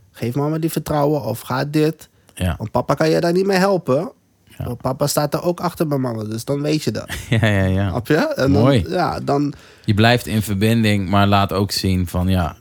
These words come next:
Speaker 2: er
Speaker 1: Transparant
Speaker 2: zijn, eh,
Speaker 1: blijven.
Speaker 2: ja, ja, ja.
Speaker 1: Transparant. Want het is te raar om te zeggen dat ze geen, eh, geen, geen social media mag hebben. Weet je, ja,
Speaker 2: Ja,
Speaker 1: alle
Speaker 2: tuurlijk.
Speaker 1: vriendinnetjes hebben, dan
Speaker 2: Ja.
Speaker 1: gaan ze wel bij vriendinnetjes op de social media zitten
Speaker 2: Ja.
Speaker 1: checken. Weet
Speaker 2: Ja.
Speaker 1: je? Dat,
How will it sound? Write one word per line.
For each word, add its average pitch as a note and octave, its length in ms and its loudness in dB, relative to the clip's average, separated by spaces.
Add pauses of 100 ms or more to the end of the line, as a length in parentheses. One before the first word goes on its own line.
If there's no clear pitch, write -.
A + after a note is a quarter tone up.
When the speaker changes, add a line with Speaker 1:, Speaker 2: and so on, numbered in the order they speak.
Speaker 2:
er - 60 -4
Speaker 1:
Transparant C#3 540 0
Speaker 2:
zijn, - 120 -8
eh, A#2+ 60 -2
Speaker 1:
blijven. - 280 -4
Speaker 2:
ja, - 60 -18
ja, - 60 -8
ja. F2 60 -4
Speaker 1:
Transparant. A#2+ 540 -4
Want A#2+ 160 -6
het C3 140 -4
is C3+ 120 -2 (200)
te C3+ 120 -2
raar C3 240 0
om C3 60 -2
te B2 120 -10
zeggen A#2+ 300 -6
dat A2+ 140 -6
ze - 100 -8
geen, G#2+ 360 -6
eh, F#2 180 -10 (340)
geen, - 360 -10
geen - 240 -6
social A2+ 380 -2
media A2+ 220 -2
mag G#2+ 220 -6
hebben. G#2+ 320 -6
Weet - 220 -10
je, A#2 80 -4
ja, G2 140 -6
Speaker 2:
Ja, - 180 -10
Speaker 1:
alle - 100 -8
Speaker 2:
tuurlijk. A#2 200 0
Speaker 1:
vriendinnetjes B2 500 0
hebben, B2 200 0
dan - 80 0
Speaker 2:
Ja. C3 60 0
Speaker 1:
gaan B2 100 0
ze C3 60 -2
wel B2+ 120 0
bij B2+ 240 0
vriendinnetjes B2+ 520 -2
op A2+ 100 -8
de A2 220 -4
social A2 380 -4
media G#2+ 200 -4
zitten G2+ 260 -8
Speaker 2:
Ja. E2+ 60 -2
Speaker 1:
checken. G#2 260 -8 (100)
Weet G2+ 100 -10
Speaker 2:
Ja. F2+ 100 -2
Speaker 1:
je? A#2 60 -4
Dat, - 400 -14